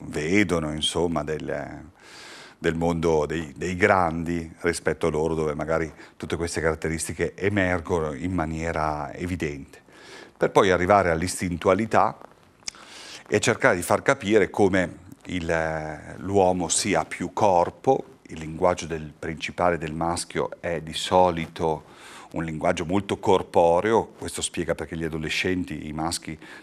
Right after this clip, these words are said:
tendano molto a, a fare sport molto fisici e anche a, ad avere contatto tra di loro,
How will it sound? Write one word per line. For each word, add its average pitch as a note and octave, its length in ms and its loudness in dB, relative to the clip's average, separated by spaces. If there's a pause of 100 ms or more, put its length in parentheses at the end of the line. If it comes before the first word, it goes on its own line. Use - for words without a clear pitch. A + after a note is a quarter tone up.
(140)
tendano E2+ 380 0
molto D#2+ 440 -2
a, D2+ 140 -6
a - 760 -14
fare - 300 -2
sport - 380 0
molto F#2 280 -2
fisici F2+ 800 -2 (400)
e E2+ 140 -4
anche F2 540 0
a, D2+ 420 -4 (680)
ad E2+ 120 -2
avere G2 240 4
contatto F#2+ 560 2
tra E2+ 180 0
di F2 140 -2
loro, E2+ 520 -4